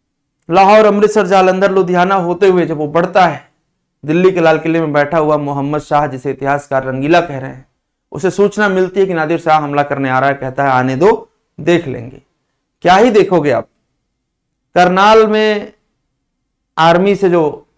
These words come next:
युद्ध होता है मुगली आर्मी से, इस आर्मी को बुरी तरीके से रौंदते हुए नादिर शाह दिल्ली के लाल किले में पहुंचता है और वहां से तख्ते ताउस में लगा हुआ कोहिनूर हीरा भी निकाल करके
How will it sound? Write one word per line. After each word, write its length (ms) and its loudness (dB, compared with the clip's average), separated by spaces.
युद्ध 220 0
होता 320 2
है 240 -10
मुगली 280 0
आर्मी 320 2
से, 220 -16
इस 180 0
आर्मी 340 2
को 120 0
बुरी 280 2
तरीके 340 -2
से 140 -4
रौंदते 460 0
हुए 140 2
नादिर 260 -2
शाह 240 0
दिल्ली 320 -2
के 100 -6
लाल 220 0
किले 220 -4
में 100 -6
पहुंचता 440 -6
है 60 4
और 80 -2
वहां 220 -6
से 100 -14
तख्ते 320 -6
ताउस 360 -2
में 100 -4
लगा 220 0
हुआ 160 0
कोहिनूर 420 -6
हीरा 300 -2
भी 100 -2
निकाल 340 -4
करके 400 -4